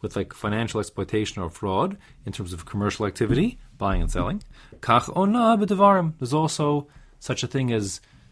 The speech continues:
um, wronging a person with your words. So, for example, the Mishnah gives three different examples. Here it says, "Lo yomar lo," a person should not say to another fellow, "Bekama chayfetz zeh,"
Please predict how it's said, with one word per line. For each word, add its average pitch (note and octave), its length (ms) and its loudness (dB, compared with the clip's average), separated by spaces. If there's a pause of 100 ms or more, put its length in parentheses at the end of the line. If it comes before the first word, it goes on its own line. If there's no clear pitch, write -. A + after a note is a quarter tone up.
(140)
um, G2 220 -2
wronging B2 320 4
a A2+ 60 -2
person A2+ 400 -2
with G#2+ 160 -4
your D3+ 100 2
words. F3+ 540 0 (680)
So, G#2 220 -4
for C3+ 160 -4
example, G2 380 -4
the A#2+ 80 -2
Mishnah F#2+ 240 -4
gives F#2 140 -4
three - 120 -6
different F#2+ 220 -6
examples. C3+ 380 -2
Here D3+ 100 0
it C#3+ 80 -4
says, B2+ 200 0 (400)
"Lo C#3+ 200 6
yomar F#3 420 6
lo," C#3+ 240 4
a A2 80 -4
person E3 380 -2
should B2 160 -6
not A#2 200 -2
say A2+ 220 0
to - 100 -8
another G2 240 -2
fellow, A2 420 -2 (720)
"Bekama G3 800 2
chayfetz D#3 640 0
zeh," G2 380 -2